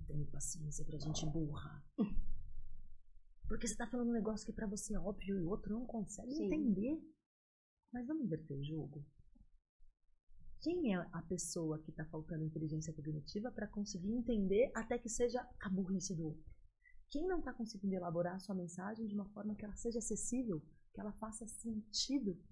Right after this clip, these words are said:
Speaker 1: pra quem tá te ouvindo? Então, empatia, inteligência empática, e aí aqui a gente chega falando da mentoria. Quais são os três pilares que a gente vai trabalhar numa mentoria pra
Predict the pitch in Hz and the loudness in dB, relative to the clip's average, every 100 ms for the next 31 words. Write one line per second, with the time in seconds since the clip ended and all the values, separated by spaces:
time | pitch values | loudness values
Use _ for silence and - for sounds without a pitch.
0 | - - - 180 170 165 147 - 156 147 | -20 -14 -8 -6 -4 -4 -6 -6 -8 -8
1 | - - - - _ _ _ - 170 180 | -16 -20 -20 -20 _ _ _ -6 0 0
2 | 180 196 185 170 - 196 254 311 - - | 2 0 0 0 2 4 2 -2 -8 -16
3 | - - - - - 180 180 170 175 160 | -14 -8 -8 -6 -4 -2 -2 -2 -2 2
4 | 160 147 170 202 - 220 220 - - - | 2 4 0 -4 -6 -10 -10 -10 -10 -10
5 | - 190 175 180 - - 190 180 185 185 | 2 4 6 4 0 -2 0 2 0 0
6 | - 185 175 185 185 - 175 170 165 180 | -2 0 0 0 -4 0 2 4 4 4
7 | 185 165 170 196 180 151 147 - - - | 6 4 6 8 8 6 4 -8 -14 0
8 | 175 190 185 - 170 208 - 208 170 170 | 0 2 -2 -2 0 0 -2 -4 -4 -4
9 | - 165 165 170 175 160 165 160 160 160 | -4 -6 -4 -4 -2 0 0 0 0 0
10 | 160 160 165 180 170 | 0 0 0 0 -4